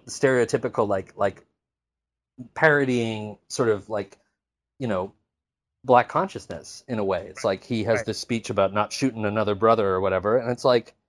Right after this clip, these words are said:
Speaker 1: you're making fun of that in the movie.
Speaker 2: Right. And, but I can't tell if he, I, I can't tell if Martin Lawrence is just like, "I need to get that money," or if he's like, "No, that's a good point." You know what I mean? Like,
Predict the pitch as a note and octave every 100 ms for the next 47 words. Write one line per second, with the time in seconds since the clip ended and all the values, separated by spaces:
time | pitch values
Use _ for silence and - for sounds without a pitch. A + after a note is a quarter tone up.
0 | _ _ C3 D3 F3 C3 - E3+ D#3+ G2+
1 | D#2+ - _ A#2+ A2+ G#2 D3 B2 - C#3+
2 | _ _ _ _ - D#3+ F3 - - E3+
3 | F3 D#3 F3+ F3 - A3 G#3+ - - F3+
4 | F3 D3 _ _ _ - - F#3 F3 -
5 | A#3+ G#3 - - A#3+ - G#3+ F#3+ - F#3
6 | E3+ D3+ - - _ - D3+ D#3+ C#3+ D#3
7 | D#3+ C#3+ - - D3+ C3+ - C3+ B2+ B2
8 | A2+ - _ _ - C3+ C#3 C3 A#2+ A#2
9 | A2+ F#2+ B2 D3+ D#3+ D#3 D3+ - _ -
10 | B2+ B2+ - C#3 G#2+ A#2+ A2+ A2 - _
11 | _ - - _ - C#3+ C#3+ B2+ C#3 D3+
12 | A#2 A#2+ - - E3 E3+ E3 E3+ F#3 G3+
13 | G#3 G#3 G3 F3+ -